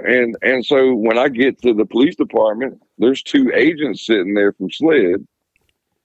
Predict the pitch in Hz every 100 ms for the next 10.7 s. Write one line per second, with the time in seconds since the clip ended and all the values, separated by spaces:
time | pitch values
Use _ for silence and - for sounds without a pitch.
0 | _ _ _ _ _ _ - 113 104 -
1 | - 151 104 113 - 156 196 - 127 104
2 | 101 110 110 90 101 120 117 113 120 123
3 | 120 104 113 110 120 120 117 113 113 120
4 | 156 - 101 110 104 - 113 95 131 -
5 | 110 104 104 - 113 131 117 95 95 98
6 | 101 101 - 80 95 110 - - _ _
7 | _ _ _ _ _ _ _ _ _ _
8 | _ - 107 98 120 113 120 180 - 110
9 | 107 113 - 87 92 98 117 - 101 127
10 | 110 104 - 85 85 87